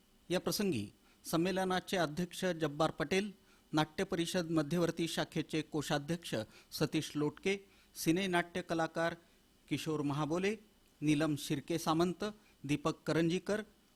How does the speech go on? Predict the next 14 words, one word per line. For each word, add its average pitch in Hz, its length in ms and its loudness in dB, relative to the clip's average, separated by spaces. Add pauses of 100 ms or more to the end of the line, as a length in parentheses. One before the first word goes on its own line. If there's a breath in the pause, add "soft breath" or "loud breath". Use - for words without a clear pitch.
(140)
मराठी 180 400 2
बाणाचे 165 540 2 (120)
अशोक 143 320 -2
खांडे, 156 360 2 (320 loud breath)
अतुल 147 320 -2
परचुरे, 170 520 0 (440)
विद्यापीठाचे 160 840 0
प्रभारी 151 420 -2
कुलगुरू 151 520 -2 (180)
लक्ष्मीकांत 147 600 -2
दामा, 147 380 0 (480 loud breath)
प्राध्यापक 147 440 -2
शिवाजी 147 400 0
सावंत, 156 480 0